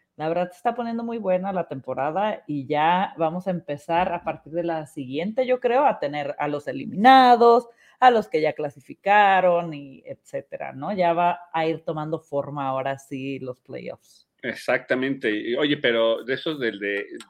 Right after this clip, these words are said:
Speaker 2: cuando dijiste esa, esa, esa frase de, "Algunos esperábamos que levantara", te, me imagino que hablabas de un equipo que se viste de naranja,
Speaker 1: <laughs>
Speaker 2: ¿verdad?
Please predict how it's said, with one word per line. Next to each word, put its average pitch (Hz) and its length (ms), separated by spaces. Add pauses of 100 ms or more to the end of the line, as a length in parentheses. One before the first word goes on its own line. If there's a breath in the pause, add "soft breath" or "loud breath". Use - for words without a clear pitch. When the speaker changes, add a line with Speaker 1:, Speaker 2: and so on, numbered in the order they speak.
Speaker 2:
cuando 110 260
dijiste 139 460
esa, 143 280
esa, 127 280
esa 123 240
frase 120 340
de, 101 180 (600 soft breath)
"Algunos 143 500
esperábamos 123 500
que - 140
levantara", 110 760 (300)
te, 95 240 (400)
me 104 180
imagino 104 460
que 127 80
hablabas 123 380
de 113 80
un 117 160
equipo 120 360
que 95 360 (140)
se - 140
viste 104 260
de 101 40
naranja, 101 440
Speaker 1:
<laughs> - 20
Speaker 2:
¿verdad? 98 360